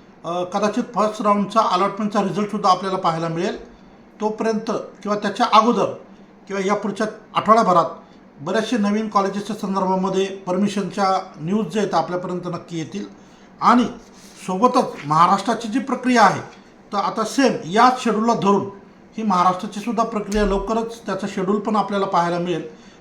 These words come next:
तत्पूर्वी आता दुसरं जे शेड्यूल आहे एमसीसीकडनं जे अपेक्षित आहे आपल्याला, ते म्हणजे हँडिकॅपच्या मुलांचं सर्ट-, अ, व्हेरिफिकेशन जे आहे ते लवकरच आपल्याला सुरू होणं अपेक्षित आहे. त्याही संदर्भामध्ये आपण रेग्युलर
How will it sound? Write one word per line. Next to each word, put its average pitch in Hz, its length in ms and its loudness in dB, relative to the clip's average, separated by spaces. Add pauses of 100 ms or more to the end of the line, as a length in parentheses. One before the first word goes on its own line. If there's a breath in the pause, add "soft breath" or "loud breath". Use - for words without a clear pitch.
(120 loud breath)
तत्पूर्वी 262 340 0
आता 254 220 6
दुसरं 233 360 0
जे 254 140 0
शेड्यूल 233 300 -2
आहे 220 200 4
एमसीसीकडनं 214 560 -4
जे 208 100 0
अपेक्षित 214 460 0
आहे 202 140 2
आपल्याला, 180 240 -2 (460 loud breath)
ते 233 80 -4
म्हणजे 233 240 0
हँडिकॅपच्या 214 640 -2
मुलांचं 208 480 0
सर्ट-, - 440 -6
अ, 170 360 -2 (580 loud breath)
व्हेरिफिकेशन 226 760 0
जे 226 60 0
आहे 196 240 -2
ते 190 120 -6
लवकरच 214 360 -4
आपल्याला 214 320 -2
सुरू 214 200 -2
होणं 190 160 2
अपेक्षित 185 400 -4
आहे. 180 160 -4 (420 loud breath)
त्याही 233 200 0
संदर्भामध्ये 220 680 2
आपण 208 440 0 (140)
रेग्युलर 180 380 0